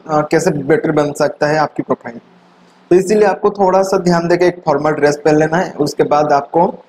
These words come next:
अ, जो एक छोटा सा मतलब इंट्रोडक्शन वीडियो बना के यहाँ पे अपलोड, अपलोड कर लेना है। ओके, तो देखो यहाँ पे आपको जो दूसरे, वो जो मेल आपको दिखा दिया मैं already,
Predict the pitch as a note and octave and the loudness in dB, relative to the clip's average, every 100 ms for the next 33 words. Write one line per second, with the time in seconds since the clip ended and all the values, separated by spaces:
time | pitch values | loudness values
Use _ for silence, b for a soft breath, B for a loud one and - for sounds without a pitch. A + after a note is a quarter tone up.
0 | _ _ _ _ - C#3+ C#3+ D3 E3+ E3+ | _ _ _ _ -2 0 2 2 2 2
1 | - - F#3 F3 F3+ F3+ F#3+ - - _ | -2 -2 0 2 0 2 2 0 -4 _
2 | D#3+ E3 F3+ E3+ D#3 D#3+ E3+ E3 D#3+ D#3+ | -6 0 2 2 2 0 0 0 2 2
3 | D#3 D3+ D3+ F3 D3+ D3 E3+ - D3+ D#3 | 2 0 2 2 2 2 0 0 0 0
4 | - C#3+ D#3 D3+ D3 C3+ B2+ B2 - _ | 0 0 0 2 0 2 0 -2 -10 _
5 | _ D#3+ F3 D#3 _ _ _ G3+ F#3 F#3 | _ -2 -2 -2 _ _ _ 0 0 2
6 | G#3 F3+ F3 F#3+ G3+ G3+ E3 D#3 - F#3+ | 2 2 4 4 4 2 0 0 0 0
7 | F3+ E3 F3+ F3+ D#3 D3+ F3+ E3+ D#3 E3+ | 0 0 2 4 2 2 2 2 4 2
8 | F3 F#3+ E3+ E3 E3 - E3+ - E3 D3+ | 4 2 2 2 2 0 -2 0 0 2
9 | D#3 D#3 D3+ C#3+ C#3+ D#3 | 2 2 2 4 4 2